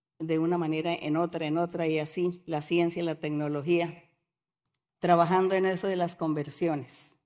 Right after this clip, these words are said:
Y, y es, con ese ejemplo sencillo, yo le explicaba a esta hermana que me hacía la pregunta, a un hermano.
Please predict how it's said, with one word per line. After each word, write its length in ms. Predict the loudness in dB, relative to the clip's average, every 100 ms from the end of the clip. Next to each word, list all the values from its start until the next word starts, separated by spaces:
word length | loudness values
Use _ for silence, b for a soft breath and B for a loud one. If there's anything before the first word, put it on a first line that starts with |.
| _ _ _ _ _ _ _ _ _ _ _ _ _ _ _ _
Y, 720 | 0 2 4 6 6 4 2 -4
y 140 | 2 2
es, 120 | 2
con 180 | 2 2
ese 200 | 2 0
ejemplo 300 | -2 -6 -6
sencillo, 760 | 0 0 0 -4 -4 -6 -8
yo 180 | -6 -2
le 100 | -2
explicaba 840 | -4 -6 -8 2 4 4 2 -4 -14 _ _ -4
a 120 | -2
esta 720 | -2 -2 -2 0 0 -4 -10 _ -4
hermana 440 | 0 4 4 2
que 80 | 2
me 320 | 2 0 -4 -12
hacía 240 | -4 0
la 100 | 0
pregunta, 420 | 0 0 0 0
a 20 | -2
un 180 | 0
hermano. 440 | 0 0 0 -2